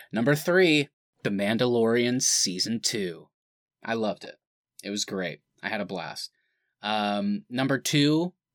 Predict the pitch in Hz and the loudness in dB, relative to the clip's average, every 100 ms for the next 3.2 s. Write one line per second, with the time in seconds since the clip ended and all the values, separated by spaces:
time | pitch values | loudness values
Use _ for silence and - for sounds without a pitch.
0 | - 123 127 143 139 127 - 127 - - | -8 -2 -2 0 0 -2 0 -2 -2 0
1 | 123 127 - _ 101 101 107 120 107 98 | 0 0 -6 _ -6 -2 -2 0 0 -2
2 | 101 101 _ _ 92 85 82 - - 80 | -4 -8 _ _ -8 -6 -6 -6 -10 -12
3 | 57 | -14